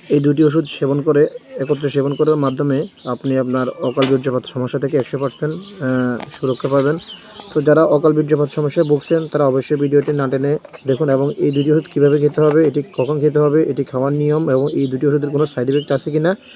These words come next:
সেটি সম্পর্কে আমি বিস্তারিত আলোচনা করব। তো মূল আলোচনায় আসার আগে আপনাদের কাছে আমার একটাই অনুরোধ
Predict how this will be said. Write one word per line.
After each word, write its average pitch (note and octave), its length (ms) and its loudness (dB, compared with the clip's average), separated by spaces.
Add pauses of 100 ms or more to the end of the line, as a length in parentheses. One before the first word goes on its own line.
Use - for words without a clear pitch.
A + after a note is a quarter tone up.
(440)
সেটি C3+ 200 -2
সম্পর্কে C#3 320 0
আমি C#3 120 2
বিস্তারিত C#3+ 520 2 (480)
আলোচনা C3+ 340 2
করব। A#2 300 0 (400)
তো C#3 60 -2
মূল D3 160 4
আলোচনায় D3+ 380 2
আসার D3+ 160 2
আগে D#3 120 4
আপনাদের D#3 280 2
কাছে D3+ 220 0
আমার C#3+ 220 0
একটাই D3+ 380 2
অনুরোধ D3+ 320 4